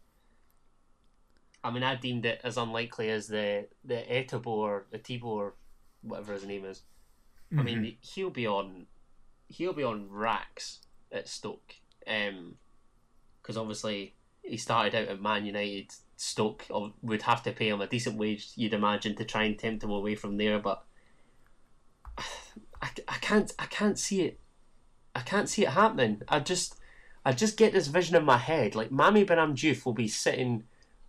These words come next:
Speaker 1: not even on the Stoke bench, in the Stoke stands, for all we know, at the Britannia, just collecting his paper. Why, why would he, why on earth would he want to come up to Scotland and try and rescue Hearts? Like,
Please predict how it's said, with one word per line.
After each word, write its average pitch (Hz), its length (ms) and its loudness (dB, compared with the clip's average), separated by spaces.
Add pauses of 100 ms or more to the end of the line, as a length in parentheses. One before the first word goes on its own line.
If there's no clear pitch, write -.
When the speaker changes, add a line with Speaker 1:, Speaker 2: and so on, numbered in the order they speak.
(360)
Speaker 1:
not 202 180 8
even 190 180 6
on 165 100 6
the 127 60 6
Stoke - 360 2
bench, 143 420 2
in - 140 -4
the 139 60 0
Stoke - 280 6
stands, 160 880 2
for - 140 4
all 110 120 6
we 113 140 2
know, 98 280 -2 (280)
at 113 120 2
the 113 60 0
Britannia, 120 580 4
just - 460 -4
collecting 127 580 2
his 110 120 0
paper. 104 520 0 (1000)
Why, 185 400 4 (320)
why 156 180 -2
would 226 120 0
he, 214 80 0
why 170 360 -4
on 226 140 0
earth 202 220 -2
would - 80 -10
he 180 60 -4
want 151 160 0
to 123 40 -10
come 135 140 0
up 131 160 0
to - 80 -6
Scotland 131 380 -2
and 107 120 0
try 117 160 -4
and 113 100 -4
rescue 117 380 -2
Hearts? - 500 -2 (680)
Like, 123 240 2